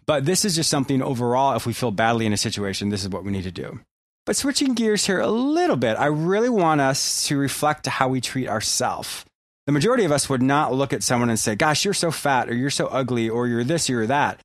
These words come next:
So why would we say that for ourselves? You know, for example, if you do something that's really embarrassing and in your mind, if you berate yourself and you say all these different negative things about yourself,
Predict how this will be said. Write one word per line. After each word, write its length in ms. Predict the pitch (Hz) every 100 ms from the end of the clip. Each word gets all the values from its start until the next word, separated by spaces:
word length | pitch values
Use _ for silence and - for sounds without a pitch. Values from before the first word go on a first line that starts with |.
| -
So 100 | 160
why 160 | 156 254
would 100 | 254
we 100 | 220
say 180 | 196 185
that 160 | 123
for 140 | - 127
ourselves? 680 | 113 - - - - - - _
You 80 | 139
know, 80 | 143
for 140 | 160
example, 320 | 143 151 143 127
if 100 | 147
you 60 |
do 140 | 156 175
something 240 | 160 135
that's 160 | 123 131
really 160 | 131
embarrassing 680 | 117 110 117 135 120 107 107 - _ _ -
and 360 | 123 123 120 131
in 260 | 135 139
your 80 | 131
mind, 480 | 127 185 226 139 131
if 220 | 123 -
you 100 | 139
berate 420 | 117 117 170 208
yourself 440 | 139 127 135 113 -
and 80 |
you 40 | 120
say 160 | -
all 140 | - 226
these 180 | 180 139
different 300 | 170 151 147
negative 340 | 160 143 131
things 260 | - 208 175
about 200 | 135 117
yourself, 440 | 113 127 113